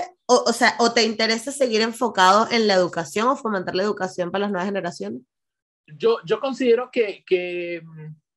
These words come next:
Speaker 2: que es importante que, que haya un nivel a-, que haya,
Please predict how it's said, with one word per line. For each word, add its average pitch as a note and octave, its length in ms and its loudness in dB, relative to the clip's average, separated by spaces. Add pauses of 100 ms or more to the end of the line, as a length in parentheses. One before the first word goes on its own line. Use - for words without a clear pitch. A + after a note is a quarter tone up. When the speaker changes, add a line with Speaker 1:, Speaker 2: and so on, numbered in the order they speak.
(1300)
Speaker 2:
que F#3+ 80 2
es A3 80 2
importante A3+ 560 -4
que, F#3+ 240 -6
que F3 120 -4
haya G3 200 -2
un G#3+ 100 -8
nivel G#3+ 260 -4
a-, G#3+ 200 -8
que F#3 80 -10
haya, G#3 360 -10